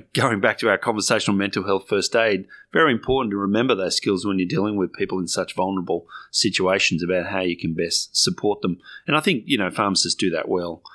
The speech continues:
Um, so it's a, been a challenging story, and I, I would acknowledge Beck here, who has been a fantastic advocate for Armin,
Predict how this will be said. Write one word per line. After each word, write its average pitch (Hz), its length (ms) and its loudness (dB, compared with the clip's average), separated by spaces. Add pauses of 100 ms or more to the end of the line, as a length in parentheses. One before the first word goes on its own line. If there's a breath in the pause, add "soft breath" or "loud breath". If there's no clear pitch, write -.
(280 loud breath)
Um, 87 360 -4 (500 loud breath)
so - 180 0
it's 131 140 0
a, 123 280 4
been 175 120 4
a 123 60 0
challenging 131 480 2
story, 110 680 2
and 110 200 0
I, 107 80 0
I 117 120 0
would 110 200 0
acknowledge 98 480 -2
Beck 110 200 -2
here, 95 300 0
who 95 220 -2 (300 loud breath)
has 98 140 0
been 107 300 2
a 98 240 -2 (180)
fantastic - 560 -2
advocate 95 540 -2 (520)
for 107 420 2
Armin, 101 400 0